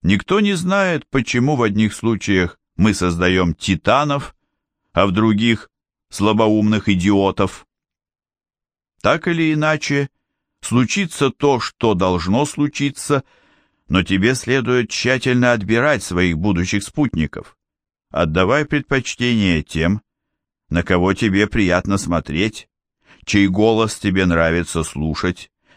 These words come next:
тем, кто обладает душевными глубинами – которые тебе хотелось бы познать. Словом, ты должен любить тех, кого выбираешь.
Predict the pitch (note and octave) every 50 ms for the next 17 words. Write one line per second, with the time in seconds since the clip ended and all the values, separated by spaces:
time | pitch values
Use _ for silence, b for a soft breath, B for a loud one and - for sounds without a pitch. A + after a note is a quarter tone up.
0 | b b b F#2+ G2+ G#2+ G2+ - - - G#2 G2+ G2 G2+ G2 F#2 F2 F#2+ G2 F#2+
1 | F#2+ F#2+ F2+ - - _ _ _ - E2 F2+ E2+ - G2 G2 G2+ F#2+ G2 F#2+ F#2
2 | F#2+ F#2 E2 E2+ E2+ F2 E2 D2 D2 F#2 A#2 B2+ C3 C3 B2 A2 F#2 - - _
3 | _ _ _ _ _ - G2+ F2+ - G#2+ G#2+ G#2 G2+ G2+ F#2+ - G#2 F#2+ E2+ F2+
4 | F#2+ F2+ - G#2 G2 - A2 G#2+ G#2 G#2 G#2 G2 F#2 G2 F#2+ - G2+ F#2+ F#2 F#2+
5 | G2 F#2+ G2 G2+ - - - _ _ _ _ _ _ _ _ _ b b b b
6 | b - - E2 F2+ G#2 G#2+ G#2 G#2 G#2+ G2+ F#2 - G2+ G2 F2+ E2+ G2+ G#2+ G#2
7 | G#2 G#2 F2+ G2 F#2 F2+ F2+ F2+ F2+ F2 E2 F#2 F2 D#2 - - - F2 F2+ E2
8 | - - F2+ D#2+ D#2 E2+ E2+ E2 D#2+ F2 E2+ E2 F#2 F#2 F#2+ G#2 F#2+ D#2+ C#2+ C2
9 | B1 - - -